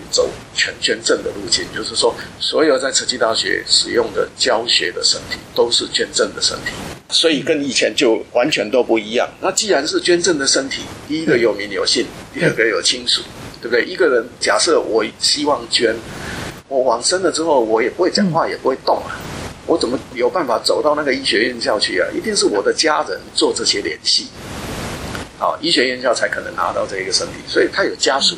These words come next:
Speaker 1: 在后头。我还记得，就是上人当初交代的，就是说，他说他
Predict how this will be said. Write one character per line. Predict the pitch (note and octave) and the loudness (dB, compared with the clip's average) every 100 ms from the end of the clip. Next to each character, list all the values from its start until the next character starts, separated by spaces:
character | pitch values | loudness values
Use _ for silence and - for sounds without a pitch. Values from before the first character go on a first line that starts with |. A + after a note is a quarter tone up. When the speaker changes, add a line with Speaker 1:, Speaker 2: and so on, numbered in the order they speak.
| - - | -4 -2
Speaker 1:
在 | - | -2
后 | - A2 | 2 0
头。 | - C#2+ - - B2 A#2 | -2 -8 -8 -10 -6 -4
我 | A#2 | -2
还 | A#2+ A#2+ | 0 0
记 | A#2+ D#3+ | 0 -2
得， | C#3+ F#2+ F#2 | 2 2 2
就 | A#2 | -2
是 | A2+ | -4
上 | G2+ C#3+ | -2 -2
人 | G#2+ - | -2 -4
当 | A#2 A2+ | -2 -2
初 | - | -4
交 | A#2 - E2+ | 0 0 0
代 | F#2 G2+ | 0 0
的， | E2+ | 0
就 | F2+ | -6
是 | F#2 | -8
说， | F2+ | -6
他 | - A#2+ | -2 0
说 | A#2+ | 0
他 | A2+ | 0